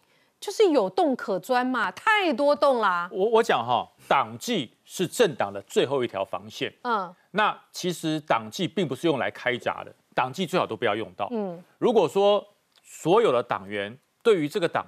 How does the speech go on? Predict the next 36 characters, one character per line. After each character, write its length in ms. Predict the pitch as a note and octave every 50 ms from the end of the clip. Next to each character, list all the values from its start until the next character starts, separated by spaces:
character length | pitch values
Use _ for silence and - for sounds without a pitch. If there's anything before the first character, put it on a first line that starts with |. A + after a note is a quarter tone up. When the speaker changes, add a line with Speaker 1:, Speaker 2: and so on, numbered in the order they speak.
| _ _
Speaker 2:
支 180 | - - G3+
持 120 | D3 C3+ C#3
度 140 | F3 D3
很 120 | A2+ F2+ F#2
高， 300 | - B2+ A#2 A#2 A#2+ - _ _ _ _ _ _
你 120 | - C#3 D#3+
如 180 | E3 A3+ A#3+
果 300 | G#3+ G#3+ E3+ C3+ G#2+ - - _ _ _
国 160 | - D#3 F3+
民 140 | G3 G#3+ A3
党 160 | F3+ D3+ B2 -
提 140 | - C#3+ C#3+
出 140 | - G3
的 100 | F#3 E3
候 120 | D#3 F#3 D#3
选 80 | A#2+
人 140 | B2 G#2+ -
侯 80 | D3 F3
友 140 | E3 B2 G#2
宜， 60 | G#2+
大 140 | - G3 A3
家 120 | G#3+ G3
觉 140 | D3 D#3+ D#3+
得 140 | E3+ D3+ - - _ _ _ _ -
我 220 | F#3 G#3+ G#3+ G3+
如 180 | F3+ G#3+ D4 C4+
果 160 | A3+ A3 D#3+
不 220 | - - - B3+
去 160 | B3+ D4+ C#4
支 140 | G3+ B3+ C4
持 80 | A3+ G3+
侯 180 | C3+ F3 A3
友 160 | A#3+ G#3 C#3+ A#2+
宜， 200 | B2 C3 C3+ -
我 120 | - D3+ G3
有 120 | E3+ A2+